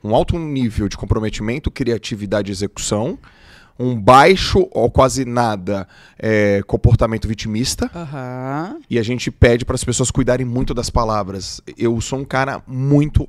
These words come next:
Speaker 1: atento às palavras. Muito atento, não, acho que muito.
Speaker 2: Não,
Speaker 1: Eu sou
Speaker 2: acho que a pala-,
Speaker 1: totalmente,
Speaker 2: é,
Speaker 1: né?
Speaker 2: eu acho que muito atento é pouco. É
Speaker 1: É
Speaker 2: assim,
Speaker 1: pouco,
Speaker 2: você
Speaker 1: né?
Speaker 2: é, é, é, você é semântica.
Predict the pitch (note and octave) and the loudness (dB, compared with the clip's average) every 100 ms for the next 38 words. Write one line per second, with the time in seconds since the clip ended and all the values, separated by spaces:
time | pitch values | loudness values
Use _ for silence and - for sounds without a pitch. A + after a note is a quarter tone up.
0 | - C3 - - A#2+ A#2 - C3 - A2+ | -2 -4 -4 2 2 2 -4 -10 -10 -12
1 | - A2 G2+ F2+ F#2 F#2+ - - _ _ | -8 -4 -4 -6 -10 -14 -18 -20 _ _
2 | A#2+ F#3+ - - D3 A3 G3+ A#2 - C3 | -6 -2 -2 -2 -4 -4 -4 -4 -2 -2
3 | B2+ F3+ - F3 - B3 F3+ C3 - - | -2 -2 0 -2 -2 -4 -2 0 2 4
4 | G#3 G#3 F3+ - C3 G3+ E3 A2+ A2+ E3+ | 6 6 6 6 4 4 2 0 0 -2
5 | - A3 F#3+ - _ G3 G#3 G#3 F#3+ F#3 | -4 -4 -4 -8 _ -8 -4 -4 -2 -4
6 | F#3+ A3 A3+ A#3+ A3+ G3 - D#3 - F3 | -4 -6 -4 -2 0 0 0 0 0 0
7 | D#3+ B2 F#3 F3+ F3+ F3+ F3 - F3+ - | 0 2 2 2 4 2 0 0 -2 0
8 | G#3 G3+ G3 G3+ F#3+ G#3+ - C4 G3 D#3+ | -2 -2 0 4 4 4 2 -2 -2 -4
9 | - E3 | -8 -12